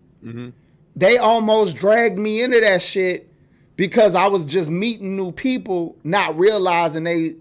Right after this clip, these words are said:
Speaker 2: some red pill ass niggas. You know what I'm saying?
Speaker 1: Yeah.
Speaker 2: Like, some of 'em, when I was first getting introduced to what that is, I was meeting some cool ones. It's some cool niggas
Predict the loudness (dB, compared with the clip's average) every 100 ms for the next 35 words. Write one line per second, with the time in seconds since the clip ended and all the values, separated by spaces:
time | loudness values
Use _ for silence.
0 | -14 -8 -6 -2 0 2 0 0 0 2
1 | 2 0 -2 -8 -8 -8 -6 -6 -6 -6
2 | -8 -8 -12 _ -12 -8 -8 -6 0 0
3 | 0 0 0 2 2 2 -2 -2 0 -2
4 | -4 -2 -2 -2 -4 -2 -6 -6 -2 0
5 | 0 -2 -4 -2 -2 -2 -2 -4 -6 -6
6 | -6 -12 _ -4 0 0 0 -4 -10 -10
7 | -10 -4 -2 0 0 0 -2 -4 -6 -8
8 | -4 -2 -2 -4 -6 -8 -14